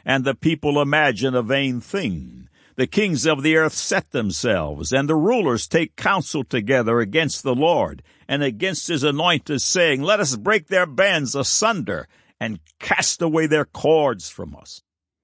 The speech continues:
Excerpts from The Origin of Species Revisited, Volume two, authored by W R Bird, follow. Most of the actual lobbying and political pressure in the creation-evolution controversy in recent years has come from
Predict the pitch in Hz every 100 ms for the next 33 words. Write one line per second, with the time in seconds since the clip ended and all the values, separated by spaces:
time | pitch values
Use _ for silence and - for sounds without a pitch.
0 | _ _ _ _ _ 226 - - 135 120
1 | - - 131 113 110 104 123 143 131 95
2 | 110 98 - - 139 131 - 110 80 107
3 | 95 76 120 113 95 92 80 98 120 113
4 | 104 98 90 - 214 107 85 - _ _
5 | _ 143 147 143 117 110 117 107 92 131
6 | 113 110 - 117 104 82 117 104 87 -
7 | 110 90 69 - _ _ _ _ _ _
8 | _ _ - 233 - 180 151 151 - 147
9 | - 127 107 104 127 139 107 95 80 73
10 | 85 101 98 104 - 101 123 127 113 101
11 | 82 - 131 117 - - _ _ _ _
12 | - 123 120 - 131 131 156 - 123 113
13 | 127 113 113 139 - 117 98 - 135 -
14 | 113 107 110 - 107 98 113 110 104 92
15 | 139 117 95 104 107 107 - 156 143 -
16 | 123